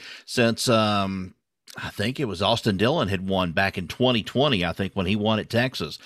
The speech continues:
So that's the last victory Richard Childress Racing had had. And so he had been close. He had come up short a couple of times. You know, Bristol, when we went to the dirt race down at Bristol back in April, he was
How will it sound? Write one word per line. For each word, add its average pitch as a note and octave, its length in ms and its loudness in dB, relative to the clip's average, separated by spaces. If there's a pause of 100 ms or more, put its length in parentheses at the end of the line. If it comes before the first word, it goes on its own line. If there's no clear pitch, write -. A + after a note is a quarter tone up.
(240)
So - 120 0
that's C3 220 4
the A#2+ 60 -2
last A#2 320 4
victory A2+ 360 4
Richard G2+ 420 0
Childress G2+ 380 2
Racing G#2 380 2
had F2 160 -4
had. G2+ 400 2
And F#2 160 -4
so G#2 260 4 (300)
he D#3 280 4
had F3 180 4
been F3+ 200 2
close. A2+ 600 4
He A2+ 220 2
had G#2 280 -2 (140)
come C3 180 0
up D3+ 80 0
short D#3+ 320 2
a D3 60 -2
couple A#2+ 280 2
of A2 60 2
times. A2+ 380 2
You A#2 80 2
know, A#2+ 100 4
Bristol, A2+ 560 2 (380)
when G2 160 0
we B2+ 140 4
went C#3+ 200 4
to C3+ 80 4
the A#2 80 0
dirt C3 200 4
race G2+ 300 2
down A2+ 220 6
at F2+ 140 0
Bristol A2 500 4
back A2 320 0
in A2 80 0
April, G#2 520 2
he A#2 200 2
was A#2+ 240 -2